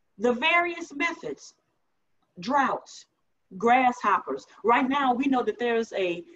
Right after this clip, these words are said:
uh, a locust plague that has moved from Africa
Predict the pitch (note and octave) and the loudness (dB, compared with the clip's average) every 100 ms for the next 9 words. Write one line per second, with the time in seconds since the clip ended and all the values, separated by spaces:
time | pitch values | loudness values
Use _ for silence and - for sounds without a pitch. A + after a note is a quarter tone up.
0 | _ - F3+ D#3 D3+ D#3 E3+ G#3 B3+ C#4 | _ 0 0 2 0 0 0 0 0 -2
1 | B3+ - B3+ B3 A3+ G#3+ G3+ F#3+ A3 B3+ | -10 -4 -4 -4 -6 -4 -4 -4 -2 -2
2 | B3 - G#3+ F#3 F3+ - _ - B3+ C4+ | -4 -6 -4 -4 -6 -16 _ 0 0 0
3 | C4 C4 C4+ | -6 -6 -6